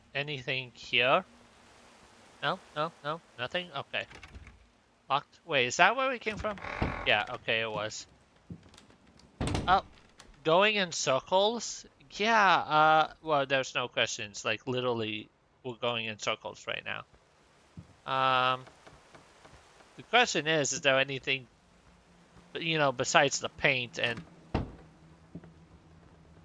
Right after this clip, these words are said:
Okay. Going in cir-, yeah, uh, we are definitely going in circles. Things are definitely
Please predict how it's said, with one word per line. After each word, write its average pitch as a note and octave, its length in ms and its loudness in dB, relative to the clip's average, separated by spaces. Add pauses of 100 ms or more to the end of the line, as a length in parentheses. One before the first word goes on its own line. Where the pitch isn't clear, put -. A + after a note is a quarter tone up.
(1080)
Okay. - 180 0 (1500)
Going A#2+ 220 -6
in A#2+ 160 -8
cir-, - 140 -18 (240)
yeah, G3 500 4
uh, E3+ 720 6 (100)
we D#3+ 160 -8
are G3 340 4
definitely G3+ 440 -2
going F#3 260 0
in F3+ 100 -4
circles. - 760 -4 (960)
Things C#3+ 200 -12
are C3 140 2 (120)
definitely E3+ 1000 0